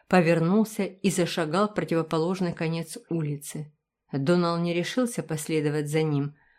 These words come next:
потому что мистер Склейтер так и стоял на пороге, глядя ему вслед. Однако через минуту дверь оглушительно захлопнулась, и Донал, как сорвавшаяся с цепи гончая, кинулся в погоню.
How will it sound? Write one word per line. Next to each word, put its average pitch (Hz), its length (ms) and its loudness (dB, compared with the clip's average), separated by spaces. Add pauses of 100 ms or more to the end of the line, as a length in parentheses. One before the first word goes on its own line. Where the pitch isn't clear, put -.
(140)
потому 254 320 6
что 240 160 -2
мистер 233 360 6
Склейтер 233 520 2
так 226 320 2
и - 160 -4
стоял 226 460 4
на 170 120 2
пороге, 175 460 4
глядя 180 340 0
ему 180 200 0
вслед. 147 560 -4 (460)
Однако 170 460 0
через 160 300 -4
минуту 165 420 0
дверь 170 380 0
оглушительно 180 720 -2
захлопнулась, 180 880 -2 (540)
и 165 140 2
Донал, 165 600 2 (280)
как 180 200 4
сорвавшаяся 175 920 0
с 151 40 -8
цепи 208 480 0
гончая, 175 580 4
кинулся 208 600 2
в 196 60 -6
погоню. 170 680 -2